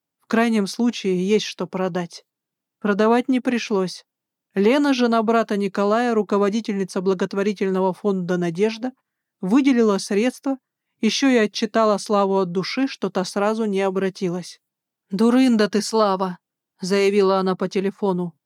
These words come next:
"Мы, Калугины, сила, потому что держимся вместе". Совершенно счастливая Слава распахнула дверь в палату, где у намытого окна с отодвинутыми в сторону жалюзи, опираясь на ходунки, стоял майор Андронов.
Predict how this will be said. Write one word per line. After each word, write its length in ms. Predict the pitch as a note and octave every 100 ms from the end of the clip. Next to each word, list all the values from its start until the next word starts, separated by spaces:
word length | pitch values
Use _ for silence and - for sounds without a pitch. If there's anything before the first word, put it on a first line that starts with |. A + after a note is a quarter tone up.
| _ _ _ -
"Мы, 240 | A3 C#4+
Калугины, 640 | - A#3+ B3 C#4+ A#3+ A3
сила, 420 | G3 - C#4+ B3+ F#3
потому 420 | G3+ F#3+ G#3 C#4
что 200 | - A3
держимся 640 | F#3+ A#3+ G3+ G#3+ F#3+ G#3
вместе". 640 | G3 G3+ G3 - - F#3+ _ _ _ _ _ _ _ -
Совершенно 600 | - G#3 G3 D4 C#4 B3
счастливая 600 | - A3+ C4 C4+ A#3 G#3
Слава 400 | - C4+ C4+ G#3+
распахнула 640 | G3 - G3+ B3 B3 G#3
дверь 260 | G3 A3 G#3+
в 80 | -
палату, 540 | G3 A#3 B3 - F#3+ _ _ _ _ -
где 220 | F#3+ A#3+
у 80 | A#3+
намытого 560 | A3+ A#3+ B3 G3+ F#3+
окна 360 | F#3+ G3+ B3 C4+
с 100 | -
отодвинутыми 720 | F#3 F#3+ G3+ A3 F#3+ G3 F#3
в 60 | F3
сторону 440 | - G3+ F#3 F3+
жалюзи, 560 | E3+ F3 F3+ F3 B3 - _ _ _
опираясь 560 | G3 F#3 A3+ C#4 B3+ -
на 80 | G#3
ходунки, 540 | G#3 F#3 F#3+ F#3 D4
стоял 380 | - G#3+ A3+ B3+
майор 360 | A3 G#3+ A#3+
Андронов. 580 | A3 G#3+ G#3+ A3+ F#3+ E3+